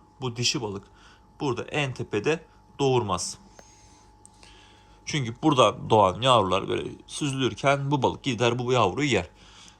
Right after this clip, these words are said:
Yani diğer balıkların görmemesi gerekiyor. Ne yapıyor dişi balık?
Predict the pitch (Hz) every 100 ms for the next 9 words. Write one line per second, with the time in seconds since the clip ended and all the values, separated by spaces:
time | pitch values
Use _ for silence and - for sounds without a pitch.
0 | - 120 110 123 147 127 120 107 117 131
1 | 170 - - - 113 139 139 120 98 -
2 | 104 92 85 - 139 165 123 - 101 101
3 | 98 95 87 151 -